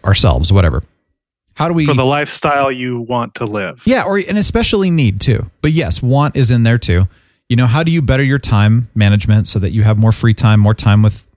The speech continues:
Speaker 1: people you love, stuff like that? How do you better fulfillment in your life, impact of others? You know, I'm always asking too, like, how do I continually better the show? So it's like, we're, I think we're always thinking about these things in some fashion or another. Maybe not as much as I do,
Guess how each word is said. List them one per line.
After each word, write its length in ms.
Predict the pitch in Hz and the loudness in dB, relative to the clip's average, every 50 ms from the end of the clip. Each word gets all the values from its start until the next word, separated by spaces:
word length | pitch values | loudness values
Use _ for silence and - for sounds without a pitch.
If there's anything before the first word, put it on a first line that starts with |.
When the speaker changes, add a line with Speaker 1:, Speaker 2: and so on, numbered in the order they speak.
| _ _ - | _ _ -4
Speaker 1:
people 260 | 113 104 - - 104 | -2 -2 0 2 2
you 120 | 107 110 | 2 4
love, 280 | 92 87 85 87 92 85 | 2 2 2 2 2 0
stuff 180 | - - 98 | -2 -2 -2
like 120 | 95 92 - | -2 -2 0
that? 240 | - 92 101 - - _ _ _ _ _ _ _ _ _ - | 0 0 0 0 -4 _ _ _ _ _ _ _ _ _ -6
How 160 | - 147 175 | -2 -2 0
do 80 | 175 | 0
you 380 | 180 175 165 160 151 147 147 143 | 0 0 0 0 0 0 0 -2
better 420 | 120 104 90 - 143 147 151 147 | -2 -4 -4 -2 -2 0 0 0
fulfillment 560 | - - 143 127 - - - 131 131 131 123 - | 0 0 -2 -2 -2 0 0 0 2 2 0 2
in 80 | 113 | 2
your 120 | 110 104 98 | 2 4 4
life, 360 | 90 87 92 104 127 - - - | 4 4 4 2 2 0 -2 -4
impact 420 | 135 139 135 - 139 139 143 - | -2 0 0 2 0 0 0 0
of 140 | 135 101 85 | -2 0 2
others? 480 | 95 92 87 98 104 117 147 - - - _ _ _ _ _ _ _ _ - | 2 2 2 2 2 2 0 -2 -4 -6 _ _ _ _ _ _ _ _ -4
You 100 | 262 277 | -2 0
know, 60 | 180 | 0
I'm 180 | 170 185 196 175 | 0 0 0 0
always 260 | 165 170 165 139 117 | 0 0 0 0 0
asking 440 | - - 127 135 - - 143 131 123 | 0 0 0 -2 0 0 0 0 0
too, 180 | - 202 220 | 0 0 0
like, 160 | 127 90 90 - | 0 0 0 0
how 100 | 87 87 | 0 0
do 80 | 87 | 2
I 80 | 98 107 | 2 0
continually 520 | - - 117 110 117 127 131 131 135 131 | 2 2 2 2 2 2 2 2 0 0
better 340 | 117 90 - 117 117 143 156 | -2 -2 -2 0 0 0 0
the 80 | 160 156 | 0 -2
show? 320 | - - 180 - 92 90 | -2 -2 0 0 2 0
So 180 | - - 160 160 | 0 0 0 -2
it's 160 | 175 - - | -2 -2 -2
like, 140 | 214 175 135 | -4 -2 -2
we're, 200 | 165 220 214 - _ - | -2 -4 -4 -4 _ -4
I 80 | 175 190 | -2 -2
think 220 | 202 285 294 - | -2 -2 -4 -2
we're 140 | 254 226 - | -2 -4 -4
always 440 | - - 202 226 240 254 233 185 - | -2 -4 -2 0 0 0 0 -2 -2
thinking 380 | - - 208 208 - 185 160 139 | -2 -2 -2 -2 -2 -2 -2 0
about 220 | 117 110 104 98 | 0 0 0 0
these 160 | 120 110 - - | 0 -2 0 0
things 400 | 110 107 117 135 131 - - - _ _ _ _ _ _ _ _ - - | 0 0 0 0 -2 -4 -8 -12 _ _ _ _ _ _ _ _ -8 -4
in 140 | 165 175 | -2 -2
some 280 | 170 - - 190 196 208 | -2 -2 -2 -2 -2 -2
fashion 440 | - - 160 143 143 - - 151 139 | -2 -2 -2 0 0 0 0 0 2
or 80 | 131 | 2
another. 420 | 127 120 107 90 82 90 101 127 - _ _ _ _ - | 2 2 2 2 2 2 0 0 -2 _ _ _ _ -4
Maybe 260 | 117 143 175 175 190 | -2 0 0 0 0
not 160 | 170 160 165 | 0 0 -2
as 100 | 170 - | -2 -2
much 180 | 143 139 143 - | -2 -2 -2 -2
as 140 | 160 127 - | -4 -4 -2
I 140 | - 101 98 | 0 0 2
do, 160 | 87 95 107 | 2 0 0